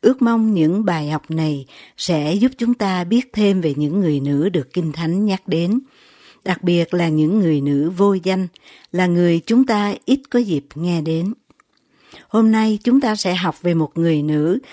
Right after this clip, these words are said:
được nhắc đến trong sách Sa-mu-ên thứ nhất chương bốn. Người này là con dâu của thầy tế lễ Hê-li và là mẹ của một người tên là Y-ca-bốt. Tuy người nữ này không được ghi rõ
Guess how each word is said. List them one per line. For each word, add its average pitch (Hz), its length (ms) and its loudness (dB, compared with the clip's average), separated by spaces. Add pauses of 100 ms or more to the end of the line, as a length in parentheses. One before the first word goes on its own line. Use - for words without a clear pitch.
(180)
được 180 280 2
nhắc 254 200 -2
đến 233 300 4
trong 190 220 0
sách 247 220 -2
Sa-mu-ên 185 580 0
thứ 214 120 -6
nhất 240 260 2 (180)
chương 165 300 0
bốn. 170 340 0 (840)
Người 185 180 4
này 180 220 2
là 175 160 0
con 226 320 0
dâu 226 300 2
của 190 180 -6
thầy 151 380 -4
tế 208 120 0
lễ 165 400 -2
Hê-li 208 540 2 (480)
và 170 220 0
là 160 140 -2
mẹ 156 480 0
của 190 100 0
một 180 260 0
người 151 380 2
tên 208 180 2
là 147 260 -6 (100)
Y-ca-bốt. 170 720 -2 (1000)
Tuy 247 160 6
người 175 260 2
nữ 151 220 2
này 160 400 0
không 247 200 4
được 160 220 0
ghi 202 200 2
rõ 143 280 -2